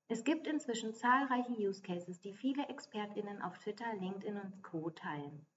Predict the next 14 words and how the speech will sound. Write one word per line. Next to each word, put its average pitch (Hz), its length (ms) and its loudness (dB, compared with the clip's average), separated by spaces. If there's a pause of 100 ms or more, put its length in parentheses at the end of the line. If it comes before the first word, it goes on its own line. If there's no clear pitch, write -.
seo-Experte 233 1040 2
Hans 233 220 -2
Kronberg 175 560 -2
hat 190 140 -4
die 185 80 -6
K 180 140 -6
I 175 160 -4
zum 214 160 -8
Beispiel 180 280 -4
spielerisch 262 600 0
nach 180 120 -6
unterschiedlichen 202 640 -6
Preisen 214 380 0
gefragt. 156 380 -8